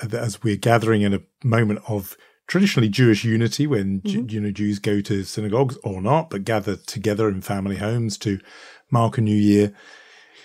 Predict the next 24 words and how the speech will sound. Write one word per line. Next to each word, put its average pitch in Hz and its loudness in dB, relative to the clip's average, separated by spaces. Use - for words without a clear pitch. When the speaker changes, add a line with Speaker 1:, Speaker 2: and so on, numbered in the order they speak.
Speaker 1:
you 120 0
know, 117 4
that's 131 2
something 135 8
they 135 10
have 131 8
in 127 6
common, 123 4
that, 85 -10
that, - -4
that - -8
tradition. 101 -2
And 110 -2
for - -2
Israelis 117 4
forming 110 0
a 101 2
new 127 2
society, 98 -4
the 95 -10
Declaration 127 2
did 135 2
have 87 -8
this, - -8